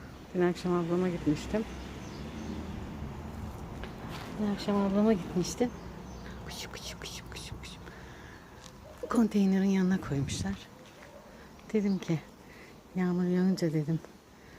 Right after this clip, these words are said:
"yuvaları ıslanmasın diye. Bu çok güzel olur," dedim. Yani öyle üstüne kapatacaktım. Çünkü öbür türlü biraz daha basık oluyordu. Minderin üstünde tahta, böyle pembe tahta, böyle bu şekilde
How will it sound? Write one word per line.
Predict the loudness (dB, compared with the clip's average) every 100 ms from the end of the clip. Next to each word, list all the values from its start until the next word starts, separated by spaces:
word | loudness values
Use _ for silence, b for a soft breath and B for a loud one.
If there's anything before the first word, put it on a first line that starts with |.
| B B 4
"yuvaları | 6 8 6 4
ıslanmasın | 0 -2 2 2 0 -4 -10 -4
diye. | -4 0
Bu | -2
çok | 0 -4 -4
güzel | -2 -2
olur," | -2 -6 -6
dedim. | -4 -4 -6 -16 B B B B B 0
Yani | 2
öyle | 4 4
üstüne | 2 2 2
kapatacaktım. | 2 0 -2 0 -2 -2 -2 -4 -6 B B B B -18
Çünkü | -4 0
öbür | 2 2
türlü | 2 2
biraz | 4 4 4
daha | 4 4 2
basık | -2 -6 0
oluyordu. | 2 4 2 -2 -6 -2
Minderin | 0 2 0 0
üstünde | -4 -4 2 2 2 -2 B B B B -2
tahta, | 0 0 -2 0
böyle | 0 0
pembe | -2 0 0 -2
tahta, | -2 -6 -4 -8 -8 B B B -6 0
böyle | 0 0
bu |
şekilde | -2 -6 -6 -4 -2 -2